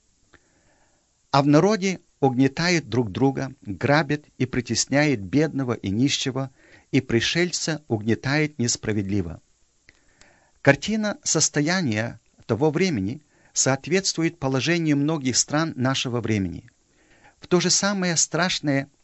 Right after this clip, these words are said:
насилие и преступление, и притеснение, и развращение. В книге пророка Исаии в пятьдесят девятой главе мы имеем другую картину,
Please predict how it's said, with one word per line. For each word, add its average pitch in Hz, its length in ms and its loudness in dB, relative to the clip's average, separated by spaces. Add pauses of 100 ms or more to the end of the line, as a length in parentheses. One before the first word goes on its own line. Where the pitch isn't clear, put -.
(100)
насилие 156 720 -2
и 107 80 -8
преступление, 143 1300 -4 (160)
и 131 100 0
притеснение, 135 960 0 (100)
и 127 80 2
развращение. 101 840 -2 (1160)
В - 100 -20
книге 196 260 0
пророка 170 400 0
Исаии 135 560 0
в 117 60 -10
пятьдесят 123 460 -2
девятой 147 400 0
главе 123 440 -2 (460)
мы 156 160 4
имеем 175 440 0
другую 151 440 -2
картину, 104 600 -6